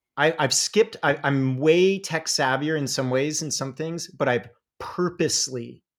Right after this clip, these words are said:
not adopted certain things. So I will have the pleasure of r-, of becoming a new, like,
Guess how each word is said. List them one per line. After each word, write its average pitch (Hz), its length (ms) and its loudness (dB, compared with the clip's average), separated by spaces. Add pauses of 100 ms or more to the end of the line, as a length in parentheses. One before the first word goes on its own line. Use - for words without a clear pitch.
(840)
not 139 480 2
adopted 127 500 0
certain 139 380 -4
things. 135 280 -4
So 143 140 0
I 127 60 4
will 120 140 -2
have 131 260 -2
the 123 80 -6
pleasure 135 560 0
of 117 320 -4
r-, 123 320 -8 (100)
of 117 220 -4
becoming 143 500 -2
a 127 60 -6
new, 131 800 -2 (760)
like, 123 460 -4